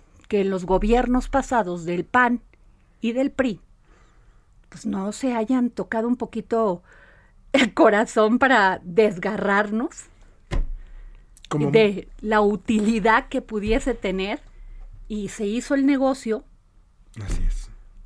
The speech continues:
Speaker 1: Y dejaron a México totalmente, este,
Speaker 2: Indefenso.
Speaker 1: indefenso.
Speaker 2: Efectivamente.
Speaker 1: Bueno, pero hay un tema más allá, porque además,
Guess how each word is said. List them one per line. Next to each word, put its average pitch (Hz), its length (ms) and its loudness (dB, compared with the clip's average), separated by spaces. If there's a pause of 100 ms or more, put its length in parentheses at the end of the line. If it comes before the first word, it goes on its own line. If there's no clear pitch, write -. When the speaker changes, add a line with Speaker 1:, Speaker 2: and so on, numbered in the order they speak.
(200)
Speaker 1:
Y 190 140 -6
dejaron 220 460 -2
a 220 80 -2
México 220 480 -6
totalmente, 196 1120 -6
este, - 560 -16
Speaker 2:
Indefenso. 120 840 -10
Speaker 1:
indefenso. 185 800 -6 (360)
Speaker 2:
Efectivamente. 117 560 -8
Speaker 1:
Bueno, 320 260 6 (480)
pero 294 240 8
hay 370 240 8 (240)
un 294 220 6
tema 302 340 6
más 320 260 6
allá, 359 380 6
porque 220 320 2
además, 254 640 4